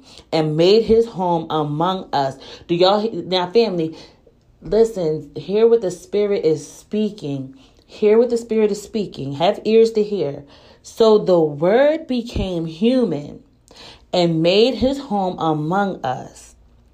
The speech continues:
He was full of unfailing love and faithfulness,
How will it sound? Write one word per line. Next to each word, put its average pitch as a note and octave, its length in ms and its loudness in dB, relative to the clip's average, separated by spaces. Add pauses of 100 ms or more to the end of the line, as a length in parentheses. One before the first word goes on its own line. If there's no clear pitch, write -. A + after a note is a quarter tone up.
(680)
He G#3+ 220 -4
was F4 220 -6
full D#3+ 500 4 (320)
of D#3 240 0
unfailing A3+ 600 2
love D3+ 460 -2
and F3 200 -4
faithfulness, C#3 760 -4